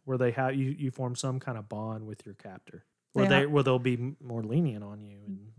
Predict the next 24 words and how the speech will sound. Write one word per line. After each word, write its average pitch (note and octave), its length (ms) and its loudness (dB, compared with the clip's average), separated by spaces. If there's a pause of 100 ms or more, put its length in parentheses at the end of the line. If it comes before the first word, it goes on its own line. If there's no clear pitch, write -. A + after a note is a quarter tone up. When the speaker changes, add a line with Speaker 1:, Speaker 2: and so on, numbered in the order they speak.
Speaker 1:
where F#2+ 100 2
Speaker 2:
They G2 60 4
Speaker 1:
you G3 40 6
Speaker 2:
also - 200 4
Speaker 1:
can - 80 6
get A2+ 80 2
Speaker 2:
said - 160 6
Speaker 1:
away. E3+ 100 2
Speaker 2:
take F3 240 2
every E3+ 240 2
opportunity F3 640 0
to E3 140 -6
Speaker 1:
And E3 120 -4
Speaker 2:
escape. C3 180 -4 (260)
Speaker 1:
take, - 100 -14
yeah, G3 200 2
Speaker 2:
<laughs> D#3+ 40 -2
Speaker 1:
well, D#3+ 300 8
that D#3 280 6
too, B2 360 0 (220)
eh, B2 120 -14 (220)
for A2+ 180 -16
sure. A#2 340 -12 (240)
Speaker 2:
<laughs> A3+ 80 10